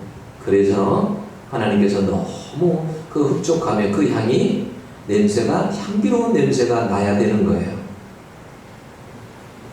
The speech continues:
근데 그 향을 피우는 곳에서 하나님께서, "그래, 내가 너 예배를 내가 보니까 너무 기뻐. 너 마음을 보니까 내가 너무 기쁘다. 너 향기가 너무나 향기롭다."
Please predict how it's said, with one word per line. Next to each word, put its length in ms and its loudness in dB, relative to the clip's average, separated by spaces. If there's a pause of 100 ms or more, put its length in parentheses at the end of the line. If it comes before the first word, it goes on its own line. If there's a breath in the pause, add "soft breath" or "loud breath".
(400)
근데 220 2
그 160 2
향을 340 2
피우는 300 4
곳에서 840 2 (140)
하나님께서, 720 4
"그래, 200 4
내가 260 4
너 180 4
예배를 600 4
내가 400 2
보니까 320 2
너무 260 2
기뻐. 540 0 (1000 loud breath)
너 360 4
마음을 420 2
보니까 960 2
내가 320 2
너무 300 4
기쁘다. 580 0
너 160 4
향기가 500 2
너무나 600 2
향기롭다." 1080 -2